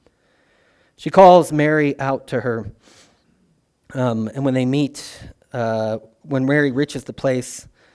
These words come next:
uh, where he is, she says, "Lord, if you had been here, my brother would not have died."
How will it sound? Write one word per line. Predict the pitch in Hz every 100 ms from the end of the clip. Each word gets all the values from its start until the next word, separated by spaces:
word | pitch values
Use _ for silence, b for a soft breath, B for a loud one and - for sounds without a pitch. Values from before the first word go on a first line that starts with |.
| b b _
uh, | - 123 117
where | 113 127
he | 120 127
is, | 123 117
she | -
says, | 123 127 117
"Lord, | 147 160 156
if | 135 156
you | 165
had | 156
been | 147 143
here, | 151
my | 139
brother | 120 127 120
would | 120
not | 123 131 135
have | - 120
died." | 110 107 104 98 -